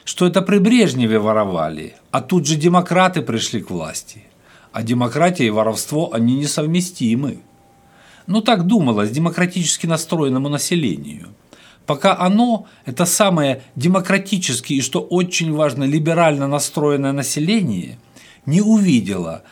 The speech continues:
что демократы и либералы воруют куда как крепче коммунистов. Поэтому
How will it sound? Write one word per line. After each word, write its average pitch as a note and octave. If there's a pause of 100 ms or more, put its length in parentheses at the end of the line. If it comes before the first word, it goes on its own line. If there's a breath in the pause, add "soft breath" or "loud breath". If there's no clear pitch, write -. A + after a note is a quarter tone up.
(160 soft breath)
что -
демократы F#3
и E3+
либералы F3+
воруют F#3+
куда G3
как G3
крепче C#3+
коммунистов. A#2+ (2000 soft breath)
Поэтому G3